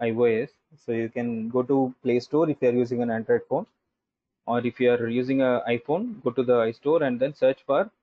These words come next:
National Digital Library of India. You have to enter the entire, uh, name of the app, National Digital Library of India. Then you will see this logo, app name, and the publisher. All the three should be National Digital Library of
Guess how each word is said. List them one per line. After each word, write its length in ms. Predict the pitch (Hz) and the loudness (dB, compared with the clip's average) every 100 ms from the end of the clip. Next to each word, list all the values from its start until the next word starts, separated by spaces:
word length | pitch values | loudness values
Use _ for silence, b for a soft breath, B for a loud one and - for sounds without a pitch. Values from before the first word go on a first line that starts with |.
| _ _ _ _ | _ _ _ _
National 540 | 117 127 147 160 165 165 | -4 -4 -4 -6 -2 -2
Digital 400 | 127 - 143 139 | -4 -2 -2 0
Library 400 | 120 117 117 123 | -2 -2 0 -2
of 140 | 123 | -4
India. 280 | 110 104 - - | -12 -10 -12 -8
You 80 | 113 | -8
have 100 | 107 | -4
to 120 | 131 | -4
enter 200 | 120 131 | -2 0
the 140 | 147 | 0
entire, 560 | 123 113 135 139 135 120 | -2 0 2 2 2 0
uh, 160 | 110 107 | -2 -2
name 320 | 110 120 127 | -4 -2 -2
of 160 | 113 | -4
the 80 | 113 | -4
app, 220 | 104 101 _ _ _ _ _ _ - | -4 -6 _ _ _ _ _ _ -8
National 340 | 117 - 131 | -8 -6 -6
Digital 260 | 120 - 117 | -6 -4 0
Library 280 | 113 110 120 | 0 0 -2
of 120 | 120 | -2
India. 300 | 107 110 220 _ _ _ _ 123 | -8 -6 -6 _ _ _ _ -2
Then 140 | 123 | 0
you 100 | 127 | 2
will 140 | 131 | 0
see 180 | 127 147 | 0 -2
this 240 | 147 143 131 | 0 -2 0
logo, 460 | 123 127 170 220 _ _ _ _ _ _ _ | -2 0 0 0 _ _ _ _ _ _ _
app 240 | 127 123 - | -4 -4 -4
name, 280 | 127 143 175 - _ _ _ _ _ _ _ _ - | -4 -2 -4 -10 _ _ _ _ _ _ _ _ -12
and 280 | 113 127 127 | -6 -4 0
the 120 | 151 | -2
publisher. 460 | 156 110 113 - 104 | 0 -2 -2 -4 -8
All 180 | - 131 | -4 0
the 120 | 160 | 0
three 180 | 151 147 | -2 -4
should 200 | 147 131 | -6 -8
be 100 | 143 | -6
National 380 | 170 117 - 127 | -4 -4 -4 -6
Digital 300 | 113 _ 120 | -6 _ -4
Library 280 | 110 110 | -4 -4
of 60 | 107 | -8